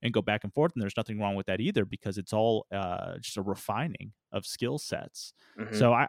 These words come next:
Speaker 1: I think, I think you're right. I think some great advice for people who are looking to, who haven't made the step yet to managing their own freelance business full-time should look at those, those resources and skills that are needed so that they can backfill,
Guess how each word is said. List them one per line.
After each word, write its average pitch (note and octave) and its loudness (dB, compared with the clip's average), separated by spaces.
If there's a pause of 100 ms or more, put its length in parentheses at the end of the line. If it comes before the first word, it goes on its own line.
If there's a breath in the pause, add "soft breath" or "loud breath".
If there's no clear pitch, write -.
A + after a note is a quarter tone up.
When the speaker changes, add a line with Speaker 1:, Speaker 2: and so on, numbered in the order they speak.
Speaker 1:
I D3 8
think, D3 0
I C#3+ 2
think G3 2
you're A#2 4
right. A#2 6
I G#2+ 2
think A#2+ 0
some B2 0
great A2+ 0
advice G#2 0
for G#2+ -6
people G#2+ -4
who G#2 -4
are G#2+ -2
looking A2 -4
to, A2 -4 (600 soft breath)
who B2+ 6
haven't C3 4
made C3 2
the A#2 0
step - 0
yet A2+ 2
to A#2+ -2
managing A2 -2
their G#2 0
own G#2 -2
freelance A2 -2
business G2+ -2 (320)
full-time A2 2 (380 soft breath)
should A2 0
look C3+ 2
at - -2
those, G2 0 (180 loud breath)
those G#2+ 0
resources G2+ -2
and F#2+ -8
skills G2+ -2
that F#2+ 0
are F#2+ 0
needed G2+ 0
so G2+ -4
that G2 -2
they F#2+ -4
can G2+ -2
backfill, G2+ -2